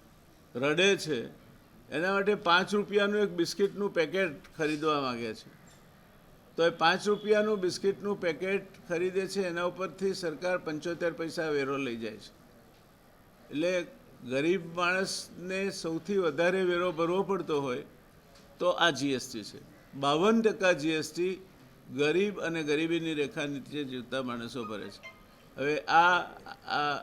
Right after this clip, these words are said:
અહો-, આશ્ચર્યમ જેવી વાત છે. માત્ર ત્રણ ટકા, આ દેશની નેવું ટકા આવક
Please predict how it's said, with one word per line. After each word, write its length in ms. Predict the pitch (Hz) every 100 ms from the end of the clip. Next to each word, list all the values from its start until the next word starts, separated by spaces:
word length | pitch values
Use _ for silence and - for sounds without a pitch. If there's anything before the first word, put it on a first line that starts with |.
| -
અહો-, 420 | 143 165 160 113 - - - - 120 - 143
આશ્ચર્યમ 480 | 147 170 170 160 151
જેવી 280 | 147 135 127
વાત 140 | 107 -
છે. 100 | - - - - - - - - - - - - -
માત્ર 320 | 147 160 202 214 214
ત્રણ 280 | 175 208 226
ટકા, 360 | 214 139 123 - -
આ 120 | 131
દેશની 520 | 147 170 - 196 208
નેવું 400 | 196 170 190 214
ટકા 320 | 208 180 185 175
આવક 220 | 170 180